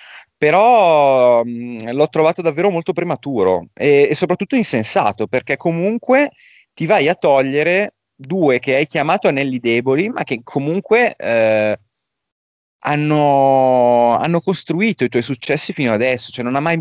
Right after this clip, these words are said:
perso dei match, eh, Lashley per colpa di Benjamin e Alexander.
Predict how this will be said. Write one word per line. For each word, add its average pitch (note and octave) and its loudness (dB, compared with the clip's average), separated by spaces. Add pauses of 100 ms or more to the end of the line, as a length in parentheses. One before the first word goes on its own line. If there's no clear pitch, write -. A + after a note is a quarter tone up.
perso F3 -4
dei A#2 -6
match, A2 -6
eh, G#2 0
Lashley A2 -4
per G#2+ -2
colpa A2 0 (520)
di A#2 -4
Benjamin A2+ -2
e A2+ -2
Alexander. F#2+ -4